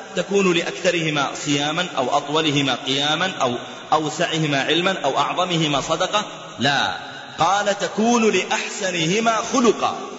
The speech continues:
تكون يا أم سلمة للذي كان يتبسم في وجهها، للذي يتحمل أذاها، للذي لا يكثر الغضب عليها، للذي يتأدب في كلامها. قال: "تكون لأحسنهما خلقا". فعجبت، فلما رأى عجبها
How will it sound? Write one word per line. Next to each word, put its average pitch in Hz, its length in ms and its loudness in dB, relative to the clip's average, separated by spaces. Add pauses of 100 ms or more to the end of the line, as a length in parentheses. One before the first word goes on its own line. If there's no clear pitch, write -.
(120)
تكون 240 360 2
يا 226 180 0
أم 233 140 0
سلمة 233 500 0
للذي 202 240 0
كان 214 220 0
يتبسم 190 540 0
في 160 140 2
وجهها، 160 440 4 (400)
للذي 208 340 0
يتحمل 202 560 -2
أذاها، 175 480 2 (120)
للذي 190 340 2
لا 190 100 2
يكثر 208 260 0
الغضب 196 420 2
عليها، 180 480 0 (260)
للذي 214 340 2
يتأدب 202 560 0
في 180 320 0
كلامها. 185 640 0 (380)
قال: 214 320 0
"تكون 247 480 0
لأحسنهما 202 840 -2
خلقا". 175 640 2 (360)
فعجبت، 180 720 -2 (260)
فلما 233 340 2
رأى 220 280 2
عجبها 143 760 0